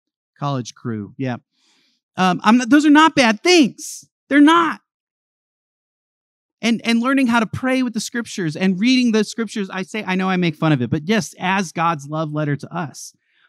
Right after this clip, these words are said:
But the scriptures are an objective expression, God's own revelation of why he created the world, what he created it for, what went wrong, and how Christ,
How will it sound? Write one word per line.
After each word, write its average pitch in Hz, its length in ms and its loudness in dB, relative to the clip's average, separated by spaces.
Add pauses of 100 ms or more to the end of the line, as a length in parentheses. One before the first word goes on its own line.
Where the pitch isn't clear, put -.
(100)
But 214 340 2
the 190 80 -2
scriptures 262 680 -2
are 208 180 0
an 202 100 -4
objective 220 760 -4 (680)
expression, 190 880 0
God's 175 360 2
own 240 240 4
revelation 202 600 -2
of 160 140 -2
why 185 380 4
he 233 180 2
created 185 460 -2
the 160 80 -2
world, 135 420 -6 (380)
what 175 200 4
he 262 80 6
created 185 460 2
it 156 140 -4
for, 139 440 -6 (200)
what 220 320 2
went 196 260 0
wrong, 151 380 0 (120)
and 175 160 -2
how 240 280 2
Christ, 214 800 -2